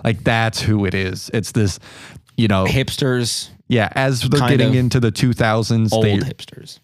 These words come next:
Speaker 1: they're, they're pr-, they're somewhat efficient with technology. They have a hate of their parents. They miss the good old days.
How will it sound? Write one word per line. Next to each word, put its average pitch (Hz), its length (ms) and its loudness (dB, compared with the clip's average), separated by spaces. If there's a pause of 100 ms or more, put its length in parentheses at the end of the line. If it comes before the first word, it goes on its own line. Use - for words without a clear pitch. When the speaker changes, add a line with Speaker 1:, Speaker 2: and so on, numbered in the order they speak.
Speaker 1:
they're, 117 180 2 (240)
they're 117 220 0
pr-, - 240 -4 (140)
they're 110 180 2
somewhat 151 520 0 (300)
efficient 131 480 0
with 123 180 0
technology. 113 800 2
They 107 160 0
have 98 160 2
a 98 80 2
hate 107 460 0
of 107 140 0
their 113 140 2
parents. 104 580 0
They 104 140 2
miss 120 300 2
the 131 120 0
good 110 280 0
old 104 280 0
days. 101 640 0